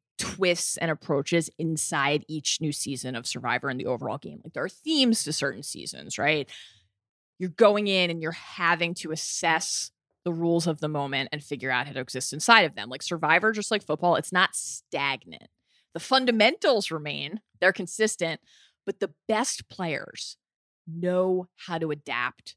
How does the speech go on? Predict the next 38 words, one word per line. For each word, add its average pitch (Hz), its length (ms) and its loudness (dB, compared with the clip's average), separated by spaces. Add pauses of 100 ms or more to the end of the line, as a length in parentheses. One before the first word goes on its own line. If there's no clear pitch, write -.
(120)
to 170 80 -10
suit - 240 -6
the - 80 -16
needs 120 240 -12
of - 40 -18
the - 60 -12
moment. - 360 -12 (260)
So 208 340 6
inside 240 440 4
of 233 80 4
Outplay, 143 420 0
you 165 200 -4
have 139 460 -4 (380)
the 214 80 -4
physical, - 400 -2 (720)
you 202 100 -6
know, 196 80 -2
the 214 140 2
athlete, 214 640 2
the 160 80 -8
star, 185 500 2
the 117 140 -4
alpha, - 640 4 (920)
proving 277 1000 0 (500)
indispensable 220 1200 2
to 170 60 4
your 147 260 -2
team 196 520 2 (260)
in 170 180 0
challenges 196 840 2
so - 160 2
that 160 140 2
they 160 140 -2
don't 165 320 0
vote 175 180 4
you 135 160 -2
out 143 160 2
early. 175 460 4